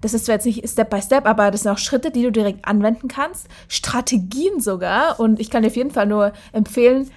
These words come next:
nicht nur zuzuhören, sondern das Ganze am Ende auch umzusetzen. Und bevor wir starten, wollte ich dir nochmal ganz kurz sagen, dass Level Up jetzt offiziell die Warteliste, die Wartenlistentüren, sagt man das so,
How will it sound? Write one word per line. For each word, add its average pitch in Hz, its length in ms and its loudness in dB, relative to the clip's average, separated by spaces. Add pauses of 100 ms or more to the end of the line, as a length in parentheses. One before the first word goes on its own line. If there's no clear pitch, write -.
nicht 220 160 0
nur 220 100 0
zuzuhören, 247 400 2
sondern 202 220 0
das 196 100 -4
Ganze 190 220 -4
am - 80 -8
Ende 190 140 -4
auch - 60 -12
umzusetzen. 208 540 -6
Und 320 80 -12 (260)
bevor 220 280 0
wir 226 80 2
starten, 233 380 4
wollte 208 120 4
ich 214 60 -6
dir 220 80 -4
nochmal 202 180 -2
ganz 220 300 -2
kurz 214 220 -4
sagen, 214 580 0
dass 226 340 0
Level 214 360 4
Up 302 260 4 (220)
jetzt 196 280 -4
offiziell 240 600 0 (220)
die 208 220 2
Warteliste, 220 1160 6 (280)
die 214 100 -4
Wartenlistentüren, 214 960 0
sagt 226 280 4
man 285 100 2
das 277 120 2
so, 311 140 4